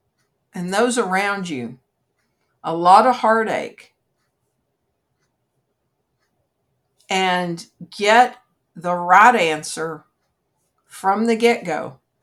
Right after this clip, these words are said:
And if the Lord isn't speaking, then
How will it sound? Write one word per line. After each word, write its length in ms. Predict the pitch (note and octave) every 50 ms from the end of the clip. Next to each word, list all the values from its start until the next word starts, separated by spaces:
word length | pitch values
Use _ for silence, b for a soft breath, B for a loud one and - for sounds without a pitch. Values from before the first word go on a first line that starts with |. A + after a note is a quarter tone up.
| _ _ _ _ _ _ _ _ _ _ _ _ _ _ _ _ _ _ _ _ _ _ _ _ _ _
And 160 | - F#3 G3 G3+
if 140 | G3+ -
the 80 | - F#3+
Lord 500 | F3 F3+ G3+ A3 B3 C#4 D4+ D#4 - -
isn't 340 | A3 A3+ A3+ A3+ A#3 F#3+ -
speaking, 760 | - - - C#4+ D4+ D#4+ D#4 - G#3+ F3+ D#3+ D#3 D#3+ F3 - _ _ _ _ _ _ _ _ _ _ _ _ _ _ _ _ -
then 600 | A3+ A#3 A#3+ A#3+ A#3 A#3 A3+ A3+ - F3 C#3+ C3+